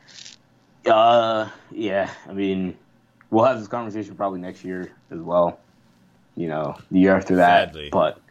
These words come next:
Speaker 1: um, yeah, yeah, I would say so.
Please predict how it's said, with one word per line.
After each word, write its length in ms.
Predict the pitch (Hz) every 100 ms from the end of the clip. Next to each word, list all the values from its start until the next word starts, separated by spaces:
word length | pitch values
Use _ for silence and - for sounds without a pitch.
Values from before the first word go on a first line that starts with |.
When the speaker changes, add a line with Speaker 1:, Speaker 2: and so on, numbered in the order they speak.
| _ _ _ _ _ _
Speaker 1:
um, 600 | 80 82 82 82 80 82 - _ _ _
yeah, 320 | 135 139 123 - _ _ _
yeah, 220 | 98 98
I 40 | 101
would 180 | 101 -
say 160 | 104
so. 340 | 98 101 95